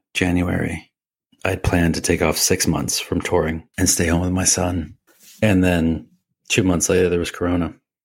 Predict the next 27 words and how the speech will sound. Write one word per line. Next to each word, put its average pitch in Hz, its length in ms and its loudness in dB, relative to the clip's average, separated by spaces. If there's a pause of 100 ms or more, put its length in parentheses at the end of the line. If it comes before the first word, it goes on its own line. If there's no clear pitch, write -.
(300)
So, - 200 0
like, 92 180 2
I 87 80 2
just 85 240 -4
never 90 260 2
went 78 160 0
back 64 200 -2
to - 80 -8
work. 90 260 -2 (580)
I 95 80 -2
planned 92 240 2
on 80 100 2
taking 80 280 0
o-, 80 180 -2 (100)
taking 85 300 0
off 80 160 0
six - 240 -2
months, 90 300 0
and - 100 -6
I 80 80 -2
just 82 220 -6
never 80 420 -2
went 73 180 -2
back - 200 -4
to - 80 -10
work. - 320 -12 (1120)
So 85 560 2